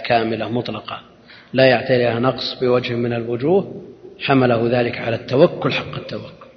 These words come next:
هو الأول في الآية الأولى تعريف الجزئين المبتدأ والخبر، نعم، يدل على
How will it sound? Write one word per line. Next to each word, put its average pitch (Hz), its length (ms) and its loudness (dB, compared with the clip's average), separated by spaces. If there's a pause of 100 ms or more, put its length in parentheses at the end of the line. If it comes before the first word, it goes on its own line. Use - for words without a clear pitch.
(380)
هو 190 240 10
الأول 160 680 8
في - 60 -4
الآية 120 320 0
الأولى 123 640 -2 (800)
تعريف 165 560 6
الجزئين 143 880 4 (380)
المبتدأ 135 600 6
والخبر، 113 680 0 (600)
نعم، 123 260 0
يدل 123 300 0
على 127 640 0